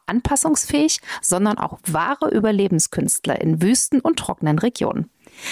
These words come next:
In der Welt der Trendtiere haben Lamas und Alpakas in den letzten Jahren enorme Popularität erlangt. Mit ihren flauschigen Fellen und den süßen, oft lustigen Frisuren ziehen sie die Aufmerksamkeit auf sich und begeistern Tierliebhaber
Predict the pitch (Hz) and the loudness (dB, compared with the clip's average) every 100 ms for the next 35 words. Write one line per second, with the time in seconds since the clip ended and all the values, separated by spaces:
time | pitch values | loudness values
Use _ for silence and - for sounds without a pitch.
0 | - - 175 175 160 160 156 143 - - | -10 -2 0 2 2 -2 -2 -4 -4 -4
1 | - 294 339 - - 107 - - 151 135 | 0 0 0 -4 -4 -4 -2 -2 -2 0
2 | 131 143 156 180 - 208 208 285 - 185 | 2 2 0 0 0 0 0 -2 -4 -4
3 | 139 - 170 170 165 165 240 - 247 190 | -4 -2 0 2 2 2 0 0 2 2
4 | 170 170 156 165 170 185 196 190 - 165 | 0 -2 0 2 2 2 0 -2 -2 -4
5 | - 147 139 214 - 139 - - - - | 0 0 0 -2 0 -2 -2 -2 -2 -2
6 | - - - - 165 - 180 190 - 196 | -4 -8 -12 -4 -2 0 0 0 0 0
7 | 277 330 294 247 233 196 202 226 - 180 | 0 0 2 2 2 2 2 2 2 2
8 | 185 185 190 254 - - - - 190 196 | 2 2 4 2 2 0 -2 -2 2 2
9 | 349 - 320 262 247 - 175 190 170 165 | 2 0 2 2 2 0 0 2 2 2
10 | 233 - - - - 285 339 302 240 220 | 0 -4 -10 -6 0 4 4 4 2 0
11 | - 208 - 208 196 190 185 - 165 - | 0 -2 0 0 0 -2 -2 -2 -4 -2
12 | 156 - - 165 - 190 196 - 160 175 | -4 -2 0 0 0 0 0 -2 -2 0
13 | - 170 - 240 262 - 165 160 156 | 0 0 2 2 2 2 -2 -2 -4